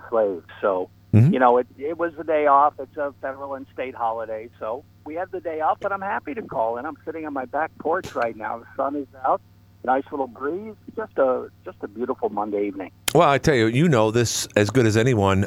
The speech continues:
Speaker 2: Uh, the, the summers that we have up here, you know, some people say it's two, two weeks of bad ice skating. <laughs> Uh, particularly, that's a good joke for you, by the way, Jerry, 'cause you're such a, a hockey aficionado. Uh, but an old
Speaker 1: Yeah, I've
Speaker 2: joke.
Speaker 1: heard,
Speaker 2: You've
Speaker 1: I've
Speaker 2: heard
Speaker 1: heard
Speaker 2: that.
Speaker 1: there's winter, you know, there's,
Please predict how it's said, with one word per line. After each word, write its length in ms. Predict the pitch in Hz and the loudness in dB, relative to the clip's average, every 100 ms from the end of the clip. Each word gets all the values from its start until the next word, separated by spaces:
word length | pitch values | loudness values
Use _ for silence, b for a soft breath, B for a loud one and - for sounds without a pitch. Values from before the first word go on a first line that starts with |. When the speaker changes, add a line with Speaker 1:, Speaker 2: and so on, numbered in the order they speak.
| - | 2
Speaker 2:
Uh, 280 | 101 98 98 | 4 4 4
the, 220 | 98 98 | 2 2
the 180 | 101 101 | 2 0
summers 400 | - 143 160 135 | 4 4 4 2
that 80 | 131 | 2
we 80 | 110 | 4
have 240 | 117 110 | 4 4
up 180 | 104 - | 2 2
here, 440 | 135 113 92 87 - | 2 4 4 2 2
you 80 | 107 | 2
know, 60 | |
some 180 | 92 135 | 4 2
people 280 | 120 117 104 | 4 4 4
say 260 | 90 117 98 | 4 4 4
it's 180 | - | 0
two, 280 | - 135 113 - - | 2 2 2 0 -2
two 100 | - | 2
weeks 240 | 135 120 117 | 4 4 2
of 80 | |
bad 220 | 95 110 101 | 4 6 4
ice 160 | 110 | 2
skating. 400 | - 85 71 73 - | 0 0 2 2 0
<laughs> 20 | - - B B B B - | -2 -2 B B B B 2
Uh, 240 | 104 98 | 4 4
particularly, 640 | - 147 135 208 180 143 | 2 0 2 2 4 2
that's 260 | - 151 202 | 4 2 2
a 40 | |
good 180 | 170 151 | 2 2
joke 240 | 123 147 - | 4 4 4
for 100 | 123 | 2
you, 100 | 156 | 4
by 120 | 92 | 4
the 80 | 82 | 4
way, 160 | 82 | 2
Jerry, 240 | 78 87 90 | 4 4 4
'cause 180 | 101 87 | 2 0
you're 80 | |
such 240 | 90 113 - | 0 2 2
a, 160 | 92 | 2
a 120 | - 85 | 2 2
hockey 340 | 117 120 104 | 4 4 2
aficionado. 880 | 90 - 120 113 85 82 107 82 73 - B B B B - | 2 2 2 4 4 6 4 4 0 -4 B B B B 4
Uh, 280 | 101 95 | 6 6
but 140 | 90 117 | 4 4
an 100 | 131 | 4
old 220 | 156 170 | 4 4
Speaker 1:
Yeah, 40 | |
I've 60 | 131 | 4
Speaker 2:
joke. 200 | 139 113 | 4 4
Speaker 1:
heard, 240 | 135 127 - _ _ - | 0 -2 -6 _ _ 2
Speaker 2:
You've 240 | 127 147 | 4 6
Speaker 1:
I've 40 | 165 | 6
Speaker 2:
heard 80 | 147 | 6
Speaker 1:
heard 80 | 143 | 4
Speaker 2:
that. 100 | 127 | 2
Speaker 1:
there's 180 | 139 | -2
winter, 520 | - 160 160 160 147 143 _ _ _ | -6 -8 -6 -6 -6 -8 _ _ _
you 80 | 139 | -10
know, 160 | 131 127 | -6 -4
there's, 340 | 123 123 120 | -6 -8 -10